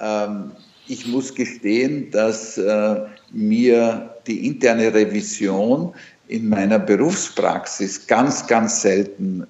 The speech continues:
begegnet, nicht? Also das, äh, ist, äh, doch, äh, ein Phänomen, über das ich noch nachdenken muss, gell? Ich kenn, kann mir das jetzt fast gar nicht erklären, aber es ist so, ja.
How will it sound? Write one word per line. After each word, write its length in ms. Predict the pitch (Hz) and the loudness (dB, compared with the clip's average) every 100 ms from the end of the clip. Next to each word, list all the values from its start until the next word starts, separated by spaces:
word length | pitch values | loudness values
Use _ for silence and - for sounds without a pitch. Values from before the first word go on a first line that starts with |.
| - | -8
begegnet, 680 | 92 90 85 80 73 - - | -4 -2 -4 -4 -10 -12 -2
nicht? 320 | 113 - - | 0 0 0
Also 320 | 85 87 90 | 0 0 -2
das, 460 | 82 92 92 - - | 0 0 0 -2 -2
äh, 400 | - 92 92 92 92 - - - - | -2 -2 -2 -4 -8 -16 -20 -20 -10
ist, 300 | 120 110 - | -4 -4 2
äh, 120 | 113 104 | 4 4
doch, 400 | 110 113 - - | 4 4 2 -6
äh, 540 | - - 104 101 104 | -6 -4 0 0 0
ein 140 | 110 107 | -2 -2
Phänomen, 640 | 127 110 104 98 87 82 82 | 2 2 4 2 2 -2 -4
über 220 | 104 101 | -2 4
das 180 | 107 117 | 4 4
ich 180 | 131 - | 0 -2
noch 180 | 123 120 | -2 -2
nachdenken 560 | 101 - 92 80 - | -2 -2 -4 -8 -12
muss, 260 | 73 - - | -12 -12 -6
gell? 220 | 104 117 | 2 2
Ich 180 | 113 98 | 2 -2
kenn, 200 | - 104 - - - | -4 -4 -6 -12 -8
kann 160 | 120 113 | -2 2
mir 80 | |
das 200 | 107 110 | 2 2
jetzt 240 | 120 110 - | 2 0 2
fast 240 | 104 - | 0 2
gar 160 | 110 113 | 0 2
nicht 220 | 117 - | 0 0
erklären, 560 | 104 - 107 107 131 165 | -2 0 4 6 6 2
aber 460 | - 120 117 110 - - - _ - | -4 0 0 0 -6 -20 -20 _ -6
es 260 | 110 - | -4 -4
ist 320 | - 156 - | -4 -2 -2
so, 220 | - 73 - - - | -4 -8 -10 -16 -6
ja. 320 | 113 151 | -4 -4